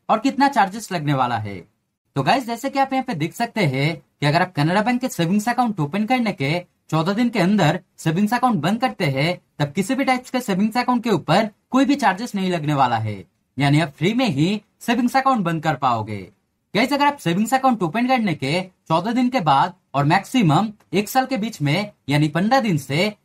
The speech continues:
एक साल के बीच में सेविंग्स अकाउंट बंद करते हैं, तब कैनरा बैंक के हर तरह के सेविंग्स अकाउंट के ऊपर दो सौ रुपया चार्जेस लगने वाला है।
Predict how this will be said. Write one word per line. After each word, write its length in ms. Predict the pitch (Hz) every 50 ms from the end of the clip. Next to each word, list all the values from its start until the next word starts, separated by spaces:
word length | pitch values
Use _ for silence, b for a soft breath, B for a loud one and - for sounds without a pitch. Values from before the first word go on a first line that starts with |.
| - -
एक 140 | 185 185
साल 180 | - - 254 254
के 100 | 262 240
बीच 260 | 165 202 - - -
में 320 | 156 143 139 185 220 214 - _ _ -
सेविंग्स 340 | - 165 175 202 220 214 262
अकाउंट 240 | 247 262 254 226 151
बंद 200 | 151 196 226 233
करते 240 | - - - - 185
हैं, 400 | 143 131 135 151 180 190 185 - _ _ _ _ -
तब 100 | 151 147
कैनरा 320 | - 165 170 202 233 254
बैंक 200 | 220 262 262 247
के 80 | 262 233
हर 140 | 190 - -
तरह 220 | - - 240 254
के 120 | 247 262
सेविंग्स 340 | 254 - 185 175 220 214 -
अकाउंट 320 | 240 247 233 208 180 151 -
के 60 | 143
ऊपर 380 | 127 113 110 143 170 214 220 - _ _ _ -
दो 120 | 131 208 -
सौ 120 | - 262
रुपया 240 | 269 214 269 262 254
चार्जेस 420 | - 185 165 160 147 196 185 - 165
लगने 220 | 147 135 139 139
वाला 240 | 135 123 120 117 113
है। 280 | 110 107 98 95 87